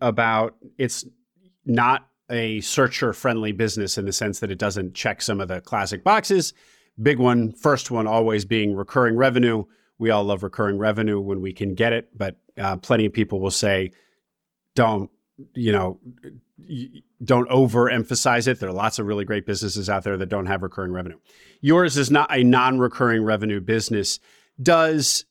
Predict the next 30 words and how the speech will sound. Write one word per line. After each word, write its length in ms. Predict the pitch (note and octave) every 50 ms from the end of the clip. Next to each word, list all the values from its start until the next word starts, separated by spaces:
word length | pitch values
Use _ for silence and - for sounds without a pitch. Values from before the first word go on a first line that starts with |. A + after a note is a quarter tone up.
| _ _ _ _ _ _ _ _
um, 580 | C#3 C#3 C#3 C#3 C#3 C3+ C3+ C3+ C3+ C3 C3 - - _ _ _ _ _ _ _ D#3+
that 360 | C#3+ D3 F3+ G3+ B3 - -
affect 480 | E3 D3+ - - - G3+ F#3+ - - -
you 100 | G3+ G3
psychologically? 880 | - - F#3+ F3 - F3 D#3+ D3+ D3 D#3 D#3 D3 F3 - - F#3 F3+
Like, 240 | F3 E3+ D3+ C3+ -
is 140 | C#3 A#2+ B2
it 100 | C3+ B2+ -
every 260 | - E3+ D3 F3 E3+
morning 380 | D3+ D3 D3 D3 D#3 D#3+ D#3 D3
you're 140 | C#3 C3 A#2+
leaping 400 | A#2 C3+ C#3 C#3 - C#3+ C#3 C3+
out 120 | C3 B2+
of 140 | A#2+ G#2+ F#2+
bed, 340 | G#2+ A#2 A#2 B2 B2 A2 F#2+
breathlessly 680 | G#2 A2 A#2+ B2 A#2 - - C3 - - - C#3 B2+
checking 420 | A#2 - - C3+ A#2 - C#3+ B2 A#2+
what 160 | A#2 A#2 A#2+
yesterday's 500 | A#2+ B2 A#2 - - B2 A2+ A2+ G#2+ -
sales 400 | - B2 A#2+ A#2 A#2 A#2+ A2 A#2
were? 380 | A#2 A#2 A#2 A#2 A#2 A#2 A#2 - _ _ _ _ _ _
And 320 | B2+ B2 A#2 A2+ A2+ A2
as 240 | A#2 B2 A#2+ A2+ G2+
you 100 | A2+ A#2
kind 220 | A2+ C3 A#2 A2+ A2
of, 100 | G#2 - - _ F3+
<laughs> 140 | D3+ - -
you 220 | G#3+ G3 E3+ C#3
kind 200 | - D#3 C#3 C3+
of 160 | B2 C3 -